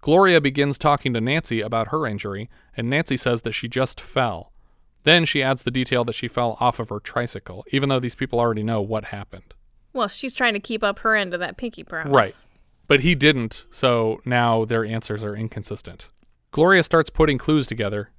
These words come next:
Speaker 1: Conflicting testimony, evasiveness, the bump on the forehead, and the burn on the arm. A woman enters the lobby and starts unloading her personal history on Jeff, including a long string of relatives who died in hospitals, and he stands to go find his daughter.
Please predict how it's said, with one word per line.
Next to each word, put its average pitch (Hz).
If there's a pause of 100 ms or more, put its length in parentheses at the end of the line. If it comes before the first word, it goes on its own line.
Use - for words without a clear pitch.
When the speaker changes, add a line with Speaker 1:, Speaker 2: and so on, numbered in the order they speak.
(100)
Speaker 1:
Conflicting 143
testimony, 135
evasiveness, 131
the -
bump 131
on 123
the 110
forehead, 123
and 120
the 107
burn 127
on 123
the 110
arm. 110 (520)
A 120
woman 170
enters 151
the 131
lobby 139
and 123
starts 123
unloading 139
her 123
personal 135
history 123
on 104
Jeff, 127 (340)
including 135 (100)
a 135
long 143
string 147
of 123
relatives 123
who 117
died 120
in 113
hospitals, 110 (300)
and 113
he 117
stands 120
to -
go 113
find 110
his 107
daughter. 101